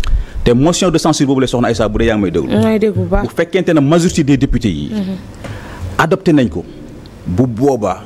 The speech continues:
Speaker 1: mën na entraîner démission gouvernement bi nga xam ni Ousmane Sonko moom moo ko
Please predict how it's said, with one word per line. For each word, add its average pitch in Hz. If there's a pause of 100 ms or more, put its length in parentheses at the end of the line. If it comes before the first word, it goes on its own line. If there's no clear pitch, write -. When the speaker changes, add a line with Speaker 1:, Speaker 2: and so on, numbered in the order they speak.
Speaker 1:
mën 117
na 120 (140)
entraîner 117 (400)
démission 120
gouvernement 107
bi 92
nga 131
xam 113
ni 104
Ousmane 104
Sonko 101
moom 98
moo 101
ko 120